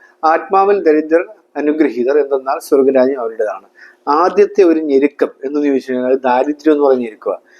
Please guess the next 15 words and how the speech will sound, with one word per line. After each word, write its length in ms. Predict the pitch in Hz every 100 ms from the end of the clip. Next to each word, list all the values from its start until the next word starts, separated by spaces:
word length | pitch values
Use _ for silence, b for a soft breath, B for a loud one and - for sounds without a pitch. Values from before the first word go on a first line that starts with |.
| b b b
വണ്ടർലി 640 | 139 139 165 185 196 190
നമ്മളിങ്ങനെ 380 | 151 151 170 180
ദരിദ്രനായിപ്പോയി 1000 | 165 139 139 170 170 165 185 - 196 208
എന്ന് 180 | 202 190
പറയുന്നതിനുള്ള 520 | 190 185 185 185 180
ഞെരുക്കമുണ്ട്, 480 | 175 156 147 139 123
la-, 440 | 127 127 139 143 135
lost, 480 | 139 147 - - -
last 480 | 131 135 - 143
and 80 | 139
least 260 | 131 143 131 151
എന്നൊക്കെ 180 | 143
പറയുന്ന 280 | 135 127 127
ഒരു 220 | 131 131 127
ഞെരുക്കമുണ്ട്. 540 | 127 131 - 110 -